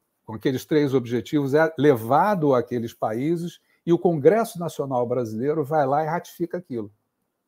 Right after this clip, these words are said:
Então, a Convenção sobre Diversidade Biológica é um documento ratificado pelo Congresso Nacional Brasileiro e, portanto, pela população brasileira,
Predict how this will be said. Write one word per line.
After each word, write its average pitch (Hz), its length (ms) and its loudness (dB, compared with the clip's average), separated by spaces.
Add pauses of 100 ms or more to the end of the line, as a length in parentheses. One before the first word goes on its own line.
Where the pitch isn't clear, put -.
(960)
Então, 147 320 2
a 139 80 -2
Convenção 170 920 -4 (540)
sobre 170 420 0
Diversidade 135 580 -4
Biológica 135 840 -2
é 165 180 -2
um 202 240 -4
documento 160 1040 -6 (300)
ratificado 165 840 -2
pelo 160 260 -4
Congresso 123 600 -2
Nacional 107 400 -6
Brasileiro 113 560 -2
e, - 20 -4
portanto, 156 460 -4
pela 139 180 -2
população 123 560 -4
brasileira, 165 480 0